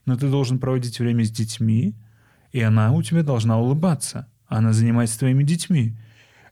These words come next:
И я в это время смотрел на все это, и я думал, вот это образ. То есть он смог такой образ создать, э,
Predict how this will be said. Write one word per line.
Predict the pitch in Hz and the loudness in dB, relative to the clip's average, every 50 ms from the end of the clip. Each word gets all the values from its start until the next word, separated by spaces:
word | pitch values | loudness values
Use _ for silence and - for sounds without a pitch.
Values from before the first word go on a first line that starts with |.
| _ _ | _ _
И | 139 131 | 0 0
я | 139 143 | 0 0
в | 156 | 0
это | 160 - - - - _ _ - 139 135 - - 139 | -2 -4 -8 -20 -20 _ _ -8 -8 -8 -6 -4 -2
время | 139 139 165 175 160 143 | 0 0 0 0 0 0
смотрел | 127 - - 123 120 120 113 - 202 214 202 | -2 -2 -4 -4 -4 -4 -4 -4 -4 -2 -2
на | 190 170 139 | -2 -2 -4
все | - - 135 | -4 -4 -4
это, | 127 120 117 110 120 | -2 -2 -2 -2 -2
и | 113 113 | -2 -2
я | 117 | -2
думал, | 123 135 139 131 127 117 - - _ _ _ _ _ _ _ _ _ _ _ _ _ _ _ _ _ _ _ - _ _ | 0 0 0 0 0 -2 -6 -14 _ _ _ _ _ _ _ _ _ _ _ _ _ _ _ _ _ _ _ -20 _ _
вот | - 135 120 127 135 131 - - | -6 -2 -2 -2 -4 -4 -6 -6
это | 214 214 208 - 175 151 - _ - | -6 -6 -4 -4 -6 -6 -6 _ -2
образ. | 175 156 135 107 101 98 - - | 0 0 0 -2 -4 -6 -10 -10
То | - - | -6 -6
есть | 123 113 110 - - - | -6 -6 -6 -10 -14 -6
он | - 135 131 | -4 -4 -2
смог | 131 - 156 156 143 - _ _ _ | -2 -2 -4 -4 -6 -8 _ _ _
такой | - 131 127 - - 214 240 | -8 -8 -8 -6 -4 -4 -2
образ | 240 214 190 160 139 131 127 - | 0 0 0 0 0 -2 -4 -6
создать, | - - 127 123 117 113 120 113 110 110 110 - - - | -4 -4 -4 -2 -2 -2 0 0 -2 -2 -6 -8 -6 -4
э, | 117 110 110 110 110 | -2 -2 -2 -2 -4